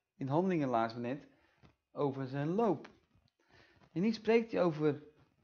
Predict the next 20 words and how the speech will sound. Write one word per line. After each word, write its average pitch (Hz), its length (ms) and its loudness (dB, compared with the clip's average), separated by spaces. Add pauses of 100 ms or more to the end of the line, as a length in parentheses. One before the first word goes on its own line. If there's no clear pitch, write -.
(160)
de 147 240 0
loop. 180 520 2
"Weet 202 320 0
gij 170 140 -2
niet 127 180 0
dat 143 120 -2
die 143 120 -4
in 139 120 0
de 123 120 0
loopbaan 190 800 0
lopen?" 180 420 -4
Paulus 196 300 -2
liep 175 220 -4
erin, 113 360 -6
maar 156 160 0
wij 208 200 2
lopen 190 340 0
er 180 120 -2
ook 233 160 -4
in. 101 220 -8